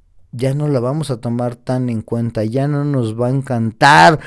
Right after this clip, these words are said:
estarlo escuchando, ya no nos va a generar serotonina porque lo vamos a normalizar. Y es por eso que en el ejercicio que te contaba yo que hago con estos chocolates, solamente doy dos chocolates, porque la idea es generar un poco de carencia,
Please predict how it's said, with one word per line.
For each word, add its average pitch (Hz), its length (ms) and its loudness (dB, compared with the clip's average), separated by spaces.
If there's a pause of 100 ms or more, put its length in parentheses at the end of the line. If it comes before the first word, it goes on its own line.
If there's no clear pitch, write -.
(260)
estarlo 139 580 2
escuchando, 135 520 2
ya 135 200 4
no 147 100 0
nos 139 320 2
va 143 100 4
a 147 40 0
generar 139 800 2
serotonina 143 840 0
porque 123 240 -4
lo 120 120 2
vamos 135 380 2
a 123 60 0
normalizar. 123 720 0 (460)
Y 254 80 -2
es 330 100 0
por 302 220 6
eso 247 420 8
que 214 360 8
en 196 100 4
el 165 100 6
ejercicio 175 520 4
que 202 100 0
te 147 140 0
contaba 170 520 4
yo 160 240 4
que 160 140 2
hago 151 260 6
con 135 180 0
estos 143 260 -4
chocolates, 143 640 0
solamente 165 640 -2
doy 135 360 -4
dos 107 340 -10
chocolates, 151 680 -2 (380)
porque 165 480 6
la 165 180 4
idea 208 380 8
es 208 120 2
generar 180 580 0
un 196 100 -4
poco 226 340 -2
de 202 140 0
carencia, 139 800 0